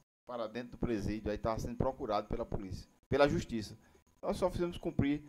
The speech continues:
o nosso trabalho e iremos, se Deus permitir, cumprir até o último dia, com as bênçãos de Deus, a proteção dele, o escudo protetor,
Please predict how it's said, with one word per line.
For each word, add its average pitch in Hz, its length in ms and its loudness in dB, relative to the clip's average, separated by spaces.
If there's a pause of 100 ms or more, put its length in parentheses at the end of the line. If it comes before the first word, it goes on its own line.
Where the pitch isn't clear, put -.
(300)
o - 80 -8
nosso 135 200 4
trabalho 117 480 4 (300)
e 170 120 -4
iremos, 196 400 4
se - 180 -4
Deus 180 240 8
permitir, 151 500 0
cumprir 135 380 0
até 131 260 6
o 180 60 10
último 170 280 4
dia, 120 320 0 (720)
com 131 160 -6
as 120 120 0
bênçãos 151 320 -4
de 123 100 -8
Deus, 113 200 0
a 127 60 2
proteção 139 560 -2
dele, 120 220 -2
o - 20 -6
escudo 160 300 -8
protetor, 123 580 -6